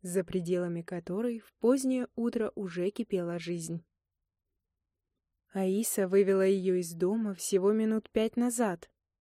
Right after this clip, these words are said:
но для самой девушки это время растянулось на долгие часы,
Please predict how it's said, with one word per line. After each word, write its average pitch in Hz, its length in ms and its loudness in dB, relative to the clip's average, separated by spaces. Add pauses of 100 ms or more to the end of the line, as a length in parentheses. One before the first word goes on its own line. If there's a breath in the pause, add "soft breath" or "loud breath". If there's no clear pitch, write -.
(440)
но 285 160 4
для 240 180 4
самой 226 400 2
девушки 214 540 0
это 196 260 -2
время 196 400 2
растянулось 202 840 2
на 196 140 -2
долгие 190 480 0
часы, 208 560 -4